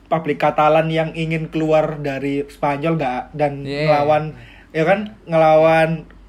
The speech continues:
Speaker 1: eh, ibu kota Spanyol yang,
Speaker 2: Iya, betul.
Speaker 1: ya gue Spanyol, gitu loh. Ngapain
Speaker 2: Iya,
Speaker 1: lu
Speaker 2: iya.
Speaker 1: kesini gitu kan. Nggak ada,
Speaker 2: Iya.
Speaker 1: premisnya udah
Speaker 2: Iya.
Speaker 1: nggak ada. Pemainnya juga nggak,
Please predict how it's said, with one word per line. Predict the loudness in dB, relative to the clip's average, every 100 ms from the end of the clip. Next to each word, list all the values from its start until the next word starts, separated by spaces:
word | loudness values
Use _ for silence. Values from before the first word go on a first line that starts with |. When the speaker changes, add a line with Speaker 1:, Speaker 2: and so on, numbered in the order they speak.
| -20 -14
Speaker 1:
eh, | -8 -4
ibu | -2 -2
kota | 0 2
Spanyol | 2 2 0 2 0
yang, | 2 2 2
Speaker 2:
Iya, | -4 -8
betul. | -12 -16 -14
Speaker 1:
ya | -2 2 2 2
gue | 2 2
Spanyol, | 4 2 4 2 0 -2
gitu | -6
loh. | -6
Ngapain | -2 2 2
Speaker 2:
Iya, | 2
Speaker 1:
lu | 0
Speaker 2:
iya. | 0
Speaker 1:
kesini | -2 -6 -6
gitu | -8 -10
kan. | -6
Nggak | -2 0
ada, | 0 0
Speaker 2:
Iya. | 0
Speaker 1:
premisnya | 0 -2 -2
udah | 0
Speaker 2:
Iya. | 0
Speaker 1:
nggak | -2 -6
ada. | -2 2 2 0 -16 -20 -20 -20 -10
Pemainnya | -4 0 0 0 -2
juga | -2 -2
nggak, | -4 -6